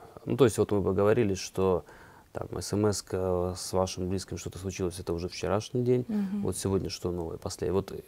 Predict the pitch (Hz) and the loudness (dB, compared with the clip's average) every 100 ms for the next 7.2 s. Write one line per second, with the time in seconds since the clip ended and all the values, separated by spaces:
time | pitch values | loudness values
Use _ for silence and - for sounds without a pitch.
0 | - 107 - 120 98 87 85 - 82 82 | 2 2 6 4 4 2 -4 -4 -4 -4
1 | - - 92 90 - 87 - 98 95 92 | -6 -2 0 0 -4 -6 -2 0 2 4
2 | 98 - - 92 82 85 - - - - | 2 2 -8 -8 -6 -6 -8 -14 -20 -20
3 | - - - - - _ _ _ _ - | -20 -20 -20 -20 -20 _ _ _ _ -20
4 | _ - - - - - 226 214 214 208 | _ -20 -18 -18 -16 4 8 10 8 6
5 | 277 294 285 254 - - - 202 196 196 | 8 8 10 8 4 -2 2 4 4 2
6 | 190 190 254 247 220 - 208 202 196 190 | 0 4 6 6 2 0 2 4 4 2
7 | 190 | 0